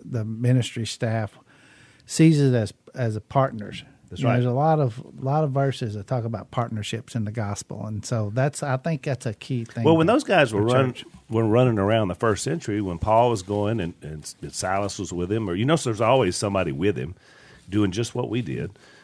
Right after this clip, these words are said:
Speaker 2: And, but when they were going around, these churches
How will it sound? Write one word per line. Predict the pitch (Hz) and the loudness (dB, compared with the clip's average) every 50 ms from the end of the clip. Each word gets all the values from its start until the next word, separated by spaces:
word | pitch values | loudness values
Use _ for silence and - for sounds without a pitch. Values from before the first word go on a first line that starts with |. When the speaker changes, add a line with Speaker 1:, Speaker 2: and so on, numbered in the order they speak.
| _ _ _ - | _ _ _ 0
Speaker 2:
And, | 98 104 104 101 104 107 - | 2 4 4 4 2 0 0
but | 104 107 | 2 4
when | 110 117 117 | 6 6 8
they | 139 175 220 | 6 6 6
were | 233 180 | 6 6
going | 151 127 127 120 | 6 6 6 6
around, | 113 104 101 120 147 156 143 123 113 110 - - | 4 4 4 4 6 6 6 4 4 2 0 0
these | 101 143 226 269 - | 0 2 2 2 0
churches | - - 156 170 185 - - 135 120 117 117 - - - | 0 0 0 0 0 0 -2 -2 -2 -2 -2 -6 -10 -12